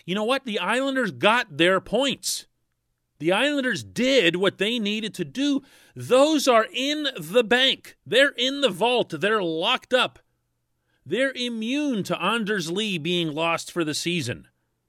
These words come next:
The points are there. The Penguins' points are not.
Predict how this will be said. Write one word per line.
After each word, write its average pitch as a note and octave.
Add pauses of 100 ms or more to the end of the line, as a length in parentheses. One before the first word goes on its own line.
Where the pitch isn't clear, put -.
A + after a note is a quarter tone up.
(240)
The F3
points C4+
are F#3
there. F#3+ (3000)
The B2+
Penguins' B3+
points F#3
are D#3+
not. F3+